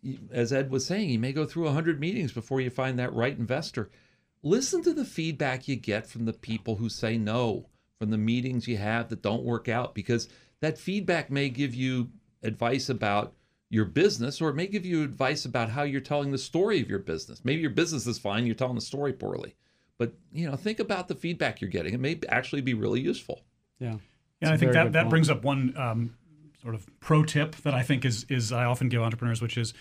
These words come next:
Speaker 3: uh, when you go out em-, to embark on raising a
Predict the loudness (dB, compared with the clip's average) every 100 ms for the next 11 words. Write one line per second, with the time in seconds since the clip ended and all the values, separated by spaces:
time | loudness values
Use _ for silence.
0 | -20 -20 _ -4 -2 -2 -6 _ _ _
1 | _ -14 -14 _ 2 6 6 6 4 2
2 | 0 -2 0 0 0 2 2 2 0 2
3 | 2 2 -2 -4 -6 -8